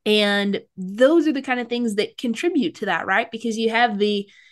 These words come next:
you have the notable in-store things that somebody might, you know, take a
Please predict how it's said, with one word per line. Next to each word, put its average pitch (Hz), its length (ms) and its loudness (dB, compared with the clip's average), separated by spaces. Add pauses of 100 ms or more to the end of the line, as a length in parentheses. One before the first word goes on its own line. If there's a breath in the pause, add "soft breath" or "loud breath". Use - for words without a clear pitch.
you 226 140 -2
have 240 240 2
the 226 80 6
notable 220 600 2
in-store 262 480 -2
things 214 340 -2
that 226 140 -6
somebody 220 340 0
might, 202 300 0
you 214 80 -4
know, 185 100 -2
take 240 220 -8
a - 20 -6